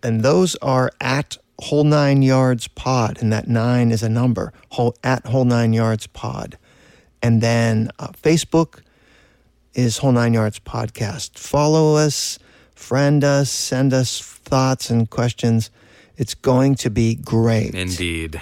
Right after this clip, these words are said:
Speaker 1: I know.
Speaker 2: Sweet.
Speaker 1: So, moving on with more
Speaker 2: More
Speaker 1: sayings.
Speaker 2: sayings. What,
Speaker 1: Yeah.
Speaker 2: what, what saying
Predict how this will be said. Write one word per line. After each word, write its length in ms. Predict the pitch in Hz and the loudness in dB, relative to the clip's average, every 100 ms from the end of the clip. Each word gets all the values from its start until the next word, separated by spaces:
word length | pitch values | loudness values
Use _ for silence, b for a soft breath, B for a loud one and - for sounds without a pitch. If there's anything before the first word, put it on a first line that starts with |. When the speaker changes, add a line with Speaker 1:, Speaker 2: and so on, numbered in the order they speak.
| - | -10
Speaker 1:
I 140 | 107 110 | -4 0
know. 480 | 113 107 - - _ _ _ _ _ _ b b b b b b _ | 0 0 -2 -8 _ _ _ _ _ _ b b b b b b _
Speaker 2:
Sweet. 340 | - 196 127 117 | -4 0 2 0
Speaker 1:
So, 80 | - _ b b b b - - - | -2 _ b b b b -20 -18 -12
moving 500 | 131 139 196 226 202 | -2 2 4 4 2
on 220 | 180 170 | 4 4
with 140 | 131 | 2
more 180 | 135 151 | 2 2
Speaker 2:
More 40 | 131 | 2
Speaker 1:
sayings. 440 | 120 131 139 220 | 2 2 2 2
Speaker 2:
sayings. 640 | 131 151 113 104 101 - - _ - | 2 2 2 0 0 -2 -4 _ -6
What, 140 | 135 | 0
Speaker 1:
Yeah. 140 | 151 - - | 0 2 0
Speaker 2:
what, 80 | 131 | 0
what 140 | 143 | 0
saying 600 | - 120 117 117 117 113 | 0 2 2 2 -2 -6